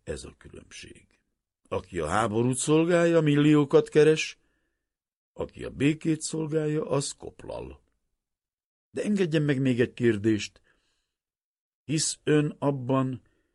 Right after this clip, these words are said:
hogy minden embernek van valamilyen feladata ebben az életben? Igen, bólintott a professzor, ebben hiszek. Úgy. És azt hiszi, hogy önnek, mint tudósnak,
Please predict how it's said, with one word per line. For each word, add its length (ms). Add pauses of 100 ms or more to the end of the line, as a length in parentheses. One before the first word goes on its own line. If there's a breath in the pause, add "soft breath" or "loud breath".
(420)
hogy 160
minden 380
embernek 540
van 320
valamilyen 480
feladata 600
ebben 300
az 160
életben? 720 (1300)
Igen, 380 (400)
bólintott 580
a 40
professzor, 580
ebben 260
hiszek. 520 (1080)
Úgy. 520 (880)
És 320
azt 300
hiszi, 300
hogy 200
önnek, 280
mint 180
tudósnak, 640